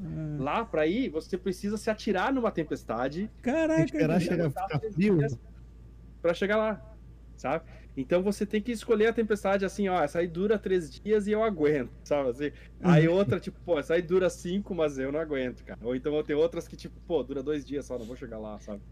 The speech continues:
Speaker 3: E tu falou da questão de frente frio, cara, imagina o frio que tu deve sentir no mar, mano, nessas viagens, assim,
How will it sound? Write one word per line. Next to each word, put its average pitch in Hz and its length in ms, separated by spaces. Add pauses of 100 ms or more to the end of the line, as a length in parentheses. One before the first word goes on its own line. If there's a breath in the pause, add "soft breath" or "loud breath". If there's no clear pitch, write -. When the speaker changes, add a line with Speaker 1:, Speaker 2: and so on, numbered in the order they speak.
(140 loud breath)
Speaker 3:
E 196 160
tu 180 120
falou 175 280
da 170 100
questão 165 380
de 160 60
frente 160 320
frio, - 220
cara, 147 240
imagina 143 440
o 190 40
frio 170 320
que - 100
tu 147 80
deve 151 160
sentir 147 320
no 147 100
mar, 131 320
mano, 120 220
nessas 123 220
viagens, 123 480
assim, 120 440